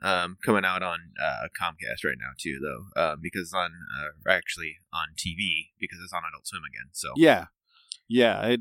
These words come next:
Speaker 2: it, they did bring it back to Adult Swim, which I always love when they have the commercials for it. One of the things that always brought me, um, back to Adult, or not Adult Swim, but, um,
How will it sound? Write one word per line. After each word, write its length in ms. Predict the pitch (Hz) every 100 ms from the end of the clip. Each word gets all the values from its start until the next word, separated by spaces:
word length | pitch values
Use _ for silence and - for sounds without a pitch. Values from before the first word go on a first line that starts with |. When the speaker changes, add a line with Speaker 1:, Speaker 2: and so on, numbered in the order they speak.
| 117
Speaker 2:
it, 220 | 127 117
they 120 | 127
did 140 | 135 135
bring 180 | 135
it 60 | 123
back 160 | 117 -
to 120 | 113
Adult 220 | 101 95
Swim, 180 | 113 101
which 160 | 104
I 120 | 120 120
always 240 | 131 104
love 280 | 101 104 101
when 120 | 104
they 120 | 101 101
have 180 | 98
the 80 | 92
commercials 560 | - 92 95 104 135 139
for 320 | - 151 156
it. 80 | 151 _ _ _ _ _
One 180 | 135 165
of 80 | 165
the 100 | 147
things 320 | 160 147 127
that 120 | 123
always 400 | 101 127 131 120
brought 440 | 107 110 117 117
me, 300 | 120 117 117 104 101 _ _ -
um, 600 | 117 107 104 98 95 95 120
back 220 | 110 107
to 180 | 120 107
Adult, 280 | 101 104 113
or 180 | 104 101
not 160 | 98
Adult 180 | 90 87
Swim, 120 | 95
but, 180 | 92 85
um, 340 | 98 92 87